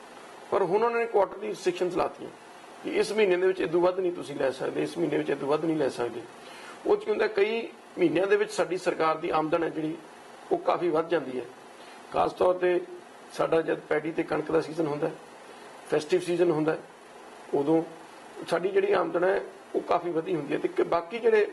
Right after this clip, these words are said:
ਅ, ਪੰਜ ਛੇ ਮਹੀਨੇ ਹੈ, ਉਦੋਂ ਜਿਹੜੀ ਹੈ ਛੇ ਸੱਤ ਮਹੀਨੇ, ਉਦੋਂ ਇਨਕਮ ਜਿਹੜੀ ਹੈ ਉਹ ਰਿਲੇਟਿਵਲੀ ਘੱਟ ਹੁੰਦੀ ਹੈ,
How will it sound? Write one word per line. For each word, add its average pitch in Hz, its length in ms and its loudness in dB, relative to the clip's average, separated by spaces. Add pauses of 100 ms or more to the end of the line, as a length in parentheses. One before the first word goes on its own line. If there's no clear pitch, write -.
(520)
ਅ, 156 40 2 (300)
ਪੰਜ 175 200 0
ਛੇ 185 80 0
ਮਹੀਨੇ 170 260 0
ਹੈ, 160 180 -2 (520)
ਉਦੋਂ 214 260 6
ਜਿਹੜੀ 185 260 4
ਹੈ 175 60 6
ਛੇ 175 180 4
ਸੱਤ 175 160 0
ਮਹੀਨੇ, 165 260 0
ਉਦੋਂ 202 240 4 (380)
ਇਨਕਮ 185 280 2
ਜਿਹੜੀ 175 260 4
ਹੈ 175 160 0 (500)
ਉਹ 190 140 6 (300)
ਰਿਲੇਟਿਵਲੀ 202 440 0 (100)
ਘੱਟ - 120 -4
ਹੁੰਦੀ 123 240 -10
ਹੈ, - 80 -10